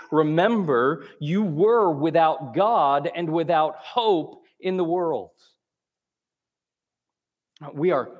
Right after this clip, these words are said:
hopeless before a God who, with absolute justice and infinite power, comes to judge sin. We are desperately in need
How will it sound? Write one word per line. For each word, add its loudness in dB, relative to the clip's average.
hopeless -2
before -2
a -4
God 0
who, -4
with -2
absolute -2
justice -4
and -6
infinite -6
power, -2
comes -4
to -14
judge 2
sin. -6
We -6
are -2
desperately -4
in -6
need -8